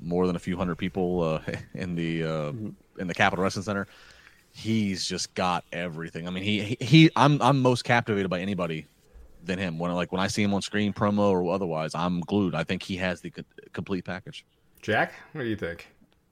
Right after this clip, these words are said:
Speaker 2: I think those are great picks. I'd go, I think Randy Orton is probably one of those top three guys. I'd say Roman Reigns right now, uh, without a doubt. And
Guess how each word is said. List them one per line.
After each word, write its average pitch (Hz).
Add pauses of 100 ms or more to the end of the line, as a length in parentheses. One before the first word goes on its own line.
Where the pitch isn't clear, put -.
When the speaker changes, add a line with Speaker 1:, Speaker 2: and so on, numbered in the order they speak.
(100)
Speaker 2:
I 139
think 156
those 135
are 120
great 131
picks. 123
I'd 135
go, 131
I 143
think 165
Randy 151
Orton 127
is 123
probably 127
one 120
of 117
those 117
top 120
three 120
guys. 117
I'd -
say 135
Roman 123
Reigns 113
right 107
now, 98 (340)
uh, 107
without 113
a 110
doubt. 107
And 131